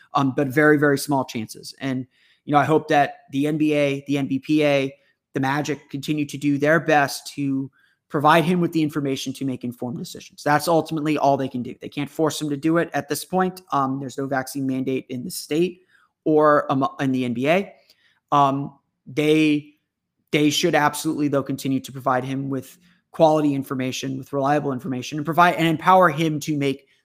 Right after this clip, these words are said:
the best decision for himself and his family. Um, again, I, I applaud him for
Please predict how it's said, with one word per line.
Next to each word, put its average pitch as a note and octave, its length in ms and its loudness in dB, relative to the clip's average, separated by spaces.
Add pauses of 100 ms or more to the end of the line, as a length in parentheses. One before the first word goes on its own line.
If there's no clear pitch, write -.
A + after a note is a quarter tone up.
(120)
the D3 60 0
best C#3+ 220 -2
decision C3 320 -8
for C3 160 -8
himself C3 500 -6
and B2 140 -10
his A#2 160 -10
family. B2+ 540 -14
Um, C3 240 -6
again, C#3 340 -4 (1600)
I, D#3+ 160 6
I D#3 120 6
applaud D#3 340 4
him D3 240 -2
for D3 640 -2